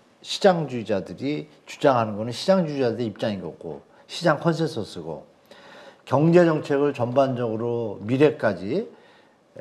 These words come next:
장기적으로 봐야 하는 어떤 정부 당국자나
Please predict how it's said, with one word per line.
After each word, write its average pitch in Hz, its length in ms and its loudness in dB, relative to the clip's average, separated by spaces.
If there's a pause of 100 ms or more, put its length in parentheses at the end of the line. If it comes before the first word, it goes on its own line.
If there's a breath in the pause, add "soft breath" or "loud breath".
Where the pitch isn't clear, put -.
(100)
장기적으로 135 640 2
봐야 104 300 2
하는 104 180 -2
어떤 101 480 -8
정부 127 340 0
당국자나 95 840 -4